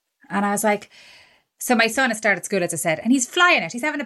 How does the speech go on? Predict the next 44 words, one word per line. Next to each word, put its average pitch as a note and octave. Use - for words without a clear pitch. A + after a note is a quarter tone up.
best C4+
time. F#3+
He F3+
just B3
rocks B3
up G#3
in F3
life E3
and E3+
he's E3
like, E3+
"Come A#3+
on, D3+
like, G#3+
you A3
want A#3
me A#3
to A3+
go A3
in, A3
in G#3+
there G#3+
to A3
school?" A#3+
Super. A3+
In A3
he G#3
goes. F3
And F#3+
I'm G3
like, F#3+
"Look A3+
at A3
him. D#3+
He's A3+
so C#4
confident. A#3+
He's G3
a C4+
happy, B3+
confident F#3+
little, D#3
little F#3+
fella." E3+